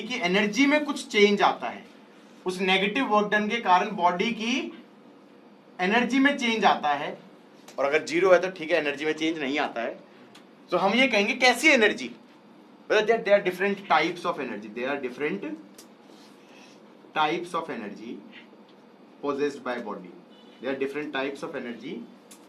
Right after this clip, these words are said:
possessed by body। There is something called as mechanical energy, there is something called as mechanical energy।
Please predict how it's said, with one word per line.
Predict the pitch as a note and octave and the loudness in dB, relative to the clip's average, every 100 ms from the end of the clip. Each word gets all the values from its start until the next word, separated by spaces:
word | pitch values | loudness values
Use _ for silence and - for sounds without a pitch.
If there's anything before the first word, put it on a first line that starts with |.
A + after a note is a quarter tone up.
| - | -6
possessed | C3+ C#3 C3+ B2+ | -4 -2 -4 -2
by | B2+ G#2+ | -2 -2
body। | G2 A#2+ E3+ - - - | -6 -8 -10 -16 -20 -8
There | E3 | -6
is | E3+ | -4
something | E3 D#3+ C4 C4 | -4 0 0 2
called | F#3 F3 F#3+ | 4 2 2
as | A3+ F#3 | 0 -2
mechanical | - F3+ F#3 F3+ C#3+ | -2 -2 -2 -2 -6
energy, | A#2 G#2 A#2 | -8 -12 -6
there | B2+ | -4
is | C#3 | -4
something | C#3 C3 D#3+ | -8 -10 -10
called | D3+ C#3 C#3+ | -6 -4 -4
as | F#3+ C4+ - - - - - - - - - - - - - - - - - - - A#2+ C#3 | -4 -6 -12 -20 -20 -20 -20 -20 -20 -20 -20 -20 -20 -20 -20 -20 -20 -20 -20 -20 -20 -10 -8
mechanical | C3+ C#3+ D3 C#3+ B2 | -6 -6 -6 -8 -8
energy। | G#2 F#2+ F#2 | -10 -12 -16